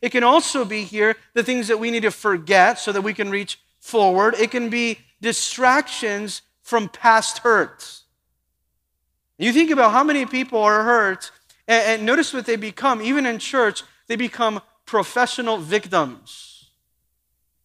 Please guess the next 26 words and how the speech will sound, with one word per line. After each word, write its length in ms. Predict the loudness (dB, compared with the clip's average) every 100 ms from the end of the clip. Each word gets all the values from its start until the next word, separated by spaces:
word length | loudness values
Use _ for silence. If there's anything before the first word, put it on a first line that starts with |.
| _ _ _
You 60 | -2
know 40 |
what 120 | 0 2
that 120 | 2
is? 220 | 0 -2
You've 100 | -4
been 140 | -4
hurt 360 | 0 2 2 2
one 220 | 0 -2
time, 360 | 0 2 2 -2 -12 _
and 120 | 0
now 120 | 2
everything 400 | 4 4 2 -4
offends 380 | -4 -2 -2 -4
you. 160 | -10 -12 _ _ _ _ _ _ _ _ _ _ _ _ _ _ _ _ _
And 100 | -4
some 140 | 0 0
people 200 | 0 2
go 140 | 2
to 80 | 2
ch-, 160 | -4
from 220 | -6 -6 -4
church 260 | -4 -4
to 80 | -6
church, 340 | -6 -2 -2
and, 100 | -2